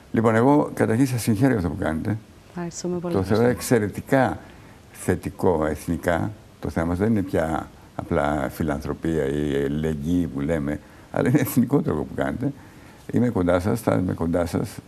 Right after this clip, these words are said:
Speaker 1: σε οποιαδήποτε περίπτωση ό,τι χρειαστείτε, γιατί τέτοιες προσπάθειες πρέπει να τις στηρίζουμε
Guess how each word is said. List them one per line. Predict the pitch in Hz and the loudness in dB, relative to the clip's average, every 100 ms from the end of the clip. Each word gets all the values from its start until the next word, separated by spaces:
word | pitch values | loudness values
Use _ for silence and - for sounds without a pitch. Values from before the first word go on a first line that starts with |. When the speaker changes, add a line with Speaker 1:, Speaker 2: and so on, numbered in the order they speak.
| - - | -20 -6
Speaker 1:
σε | - | -2
οποιαδήποτε | 87 87 113 87 | 0 2 0 0
περίπτωση | 78 80 76 82 | -2 -2 -2 -4
ό,τι | - | -6
χρειαστείτε, | - 73 - 80 64 67 - - - - | -4 -4 -2 -4 -4 -6 -12 -20 -12 -4
γιατί | - | -2
τέτοιες | 120 117 | 0 0
προσπάθειες | 98 - 101 104 | -2 0 0 0
πρέπει | 101 98 | -2 0
να | 92 | -2
τις | - | -2
στηρίζουμε | - 82 82 85 113 | -4 -4 -2 -2 -2